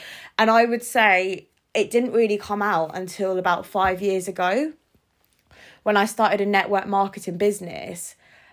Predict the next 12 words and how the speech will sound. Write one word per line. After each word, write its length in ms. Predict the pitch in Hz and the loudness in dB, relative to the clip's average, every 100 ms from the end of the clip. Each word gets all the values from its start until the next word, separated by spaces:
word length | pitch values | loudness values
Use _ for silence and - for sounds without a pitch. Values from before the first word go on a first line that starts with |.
| _ | _
And 260 | 196 196 185 | 0 0 2
I 100 | 202 | 0
realised 420 | 190 202 208 202 | 2 4 4 2
there 60 | 185 | 0
was 80 | |
a 60 | 185 | -4
coaching 440 | - 208 - 190 | -6 -8 -8 -8
element 400 | 180 180 180 170 | -2 -2 -2 -6
to 100 | - 190 | -8 -4
that. 220 | 175 - | -4 -4
I 160 | 185 190 | -4 -4
think 560 | - 202 180 - - | -6 -8 -8 -14 -20